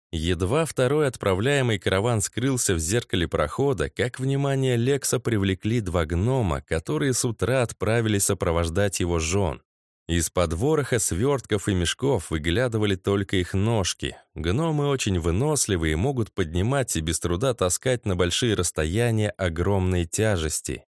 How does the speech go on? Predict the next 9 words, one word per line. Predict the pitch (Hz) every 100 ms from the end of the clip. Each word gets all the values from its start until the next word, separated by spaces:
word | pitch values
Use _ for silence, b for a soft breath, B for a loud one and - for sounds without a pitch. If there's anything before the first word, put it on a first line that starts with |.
| _ _
Видимо, | 85 82 147 160 170 165
именно | 160 160 156
поэтому | 147 110 110 151 - 123 90
двойняшки | 85 82 127 147 -
поручили | 113 110 98 - 147 135
им | 123
отнести | 104 - 95 - 131
свои | - 90
покупки, | 80 78 - 143 143 - 69